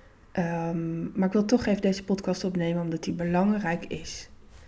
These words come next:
Ehm, het is een belangrijke boodschap.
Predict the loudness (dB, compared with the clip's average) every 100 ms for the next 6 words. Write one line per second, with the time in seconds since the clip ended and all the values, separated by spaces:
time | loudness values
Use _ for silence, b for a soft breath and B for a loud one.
0 | b b b b b b b -20 -4 2
1 | 4 4 2 2 0 0 0 4 8 10
2 | 10 10 6 4 2 2 0 -4 -6